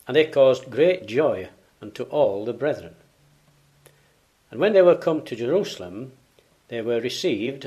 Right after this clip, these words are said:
of the church and of the apostles and elders, and they declared all things that God had done with them. But there rose up certain of the sect of the Pharisees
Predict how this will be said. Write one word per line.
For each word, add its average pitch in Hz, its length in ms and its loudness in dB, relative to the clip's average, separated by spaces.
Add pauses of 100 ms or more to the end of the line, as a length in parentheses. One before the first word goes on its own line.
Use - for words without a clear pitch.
(120)
of 135 180 -4
the 180 100 -6
church - 640 -4 (280)
and 123 180 -4
of 139 100 -4
the 165 80 -2
apostles 143 580 -4
and 101 180 -16
elders, 110 520 -6 (880)
and 135 100 -8
they 151 120 4
declared 160 440 2
all 180 220 6
things 123 380 -4
that - 220 -10
God 104 280 -2
had 113 240 -14
done 98 300 -12
with 113 220 -10
them. 82 220 -20 (1500)
But 156 480 4
there 127 340 0
rose 151 320 4
up 98 220 -4
certain 156 480 -2
of 117 120 -8
the 113 80 -8
sect - 460 -6
of 117 80 -12
the 110 80 -8
Pharisees 113 800 -8